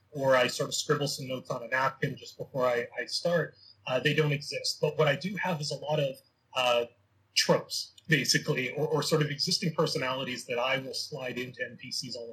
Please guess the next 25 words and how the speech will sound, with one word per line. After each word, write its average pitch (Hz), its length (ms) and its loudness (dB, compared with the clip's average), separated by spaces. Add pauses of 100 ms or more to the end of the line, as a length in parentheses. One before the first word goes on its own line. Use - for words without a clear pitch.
over 120 140 -20
the 117 60 -18
place. - 560 -14 (380)
And 123 540 -2
one 156 180 4
of 185 60 4
my 147 140 4
favorites, 147 760 -2 (100)
uh, 117 100 -8
that 123 140 -6
I 123 100 -10
use 127 200 -10
a 120 160 -12
lot, 123 220 -6 (140)
I 120 100 -6
kind 139 160 2
of 135 60 -4
refer 151 280 2
to 147 180 2
in 131 60 0
my 131 120 -10 (100)
head 131 100 2
as 120 140 -2
the - 160 -10
Vulture. - 380 -2